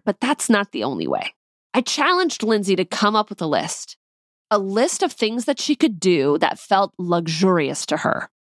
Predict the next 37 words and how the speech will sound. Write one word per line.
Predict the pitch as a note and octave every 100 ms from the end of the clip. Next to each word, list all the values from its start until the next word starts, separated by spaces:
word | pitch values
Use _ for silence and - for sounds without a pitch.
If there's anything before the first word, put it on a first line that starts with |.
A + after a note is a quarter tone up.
| -
And | A#3
a |
couple | - - C#5
of | G#4+
things | B3 A3
came | - A3 G3+
to | F#3
mind | E3+ E3
right | D3+ B2
away. | D#2+ - - _ _ _
She | - C4+
told | B3+ D4
me | F#4+
the | A4+
story | - - G#3+ G3+ G3
of | F#3+ F#3
her | -
last | F3 D#3+ D#3 -
birthday | E3+ D#3+ - - D#3+ _
and | G3
how | G3 G3+ G3+
she | G3 A#3+
had | A#3 G3
gone | G#3 A3
to |
Trader | G3+ A3+ A3+
Joe's | C#4 F#3 E3 E3+
and | G3
purchased, | G#3 A3 G#3+ A3+
like, | G#3
a | F3+
hundred | - A3+ A3+ A3+
dollars | G#3 E3+ F3 F3+
or | F3
more | E3 D#3
in | D#3+
flowers. | D#3+ D#3 D3 E3+ A#3